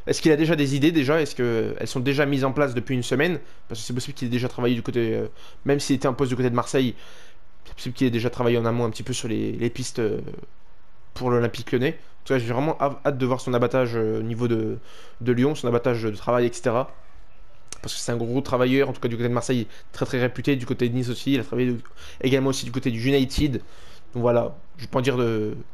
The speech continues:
davantage, j'en avais déjà parlé la dernière fois, maintenant j'ai hâte de voir son travail du côté de Lyon.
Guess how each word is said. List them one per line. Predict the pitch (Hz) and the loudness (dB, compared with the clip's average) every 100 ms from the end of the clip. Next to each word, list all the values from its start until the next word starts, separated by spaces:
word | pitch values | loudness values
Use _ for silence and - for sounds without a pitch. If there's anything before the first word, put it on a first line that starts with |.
| - - - - - | -10 -10 -10 -8 -2
davantage, | 127 120 131 139 135 104 - - | 2 2 4 4 2 -2 -8 -10
j'en | - | -6
avais | 104 113 | -4 -2
déjà | 117 127 | 0 2
parlé | 127 | 4
la | 127 | 6
dernière | 123 117 | 4 2
fois, | - 131 135 - - | 2 2 2 -4 -4
maintenant | 120 131 | 0 2
j'ai | 131 | 4
hâte | 120 | 4
de | |
voir | 123 - | 2 0
son | |
travail | 120 120 120 | -4 0 0
du | 113 | 0
côté | 113 | -2
de | 113 | 0
Lyon. | 110 117 127 | 2 0 0